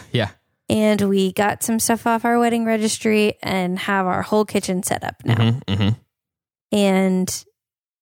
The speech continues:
Speaker 2: I was just noticing that we have a lot of pans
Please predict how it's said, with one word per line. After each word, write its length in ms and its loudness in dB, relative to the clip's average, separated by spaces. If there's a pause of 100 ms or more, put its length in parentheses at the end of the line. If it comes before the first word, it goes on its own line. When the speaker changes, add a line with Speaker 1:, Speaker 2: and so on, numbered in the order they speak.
(1200)
Speaker 2:
I 160 0
was 360 2
just 380 -2
noticing 480 2
that 120 0
we 260 -2
have 360 -2
a 120 2
lot 520 0
of 160 -10
pans 680 -4